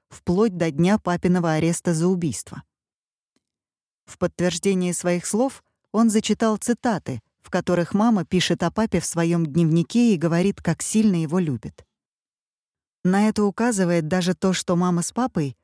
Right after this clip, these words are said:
назвали дочь Тарой в честь отеля Тара в деревне Аптон-Сент-Ленардс в Глостершире. Теперь он называется Хэттон-Курт,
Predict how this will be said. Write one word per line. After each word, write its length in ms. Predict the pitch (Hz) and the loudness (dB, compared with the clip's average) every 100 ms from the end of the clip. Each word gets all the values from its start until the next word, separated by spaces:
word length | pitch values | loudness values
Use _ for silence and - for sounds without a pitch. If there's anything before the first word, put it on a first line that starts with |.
| _ - | _ -4
назвали 480 | 170 175 185 190 175 | -2 0 0 0 0
дочь 360 | 175 170 - - | 0 -2 -4 -4
Тарой 540 | 233 247 175 117 - _ _ - | -2 -2 -2 -6 -14 _ _ -20
в 120 | - | -8
честь 400 | - 226 - - - | -2 0 -2 -12 -4
отеля 540 | 196 - 233 185 123 - | -4 -2 0 0 -4 -4
Тара 360 | 165 131 120 - _ _ - | -4 -4 -8 -14 _ _ -10
в 140 | 143 | -6
деревне 540 | 151 190 208 196 185 - | 0 2 4 2 0 -4
Аптон-Сент-Ленардс 1800 | 190 202 - 190 180 - 196 190 - - - 190 214 170 120 - - - _ - | -6 -6 -2 -2 -2 -2 0 -2 -6 -16 -4 0 0 0 -4 -6 -12 -12 _ -10
в 120 | 151 | -4
Глостершире. 840 | 170 196 - 147 139 - 139 139 - _ _ _ _ _ _ | -2 -2 -2 -6 -8 -8 -10 -10 -16 _ _ _ _ _ _
Теперь 320 | - - 214 | -6 0 0
он 80 | 185 | 0
называется 680 | 170 156 170 185 170 - 165 | -2 -2 0 0 -2 -4 -4
Хэттон-Курт, 880 | - 190 175 175 165 139 117 - | -2 -2 0 -2 -2 -8 -10 -14